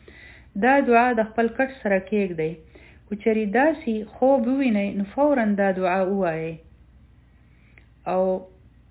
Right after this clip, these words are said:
چې څنګه را پاسئ،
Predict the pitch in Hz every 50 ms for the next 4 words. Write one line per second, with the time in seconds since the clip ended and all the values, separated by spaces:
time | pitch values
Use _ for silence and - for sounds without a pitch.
0 | _ _ _ _ _ _ _ _ _ _ _ _ _ _ _ - - - - -
1 | _ _ - - 208 214 285 285 285 285 262 226 220 208 202 202 - 254 269 294
2 | 294 285 - 226 208 233